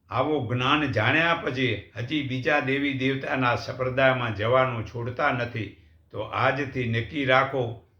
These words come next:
હવેથી આવું સત્ય આત્મા જ્ઞાનને નહીં ભૂલું. તો નિરાકાર પ્રભુને જે ઓળખે છે,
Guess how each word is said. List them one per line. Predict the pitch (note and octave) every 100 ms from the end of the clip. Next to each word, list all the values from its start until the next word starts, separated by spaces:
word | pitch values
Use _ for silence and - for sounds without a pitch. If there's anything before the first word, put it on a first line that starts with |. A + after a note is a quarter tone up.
| -
હવેથી | A#2 C3+ C3+ B2
આવું | G#2+ B2+ B2+ A#2
સત્ય | - A#2 A#2 D3
આત્મા | D3 - A#2+ - C#3
જ્ઞાનને | A2+ A#2 B2+ C3 A#2+
નહીં | G#2+ A#2 C#3
ભૂલું. | A#2+ C3 A#2 G2+ - _ - _
તો | B2+
નિરાકાર | G#2 A2+ C3 D#3 D#3+ C#3+ C#3
પ્રભુને | C#3+ A#2+ C3 C3+ B2+
જે | A2 A#2
ઓળખે | A#2 B2 B2+ D#3 D#3
છે, | B2 G2+